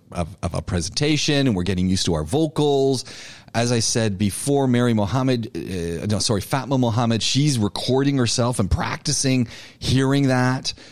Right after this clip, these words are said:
But remember, when we do our speeches on Thursday, we don't wanna, it, it's not a recording. You're doing it live.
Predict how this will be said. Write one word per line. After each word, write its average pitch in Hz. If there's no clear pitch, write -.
But 113
remember, 123
when 117
we 120
do 117
our 120
speeches 110
on 107
Thursday, 104
we 101
don't 95
wanna, 95
it, 95
it's 98
not 104
a -
recording. 104
You're 98
doing 110
it 123
live. 117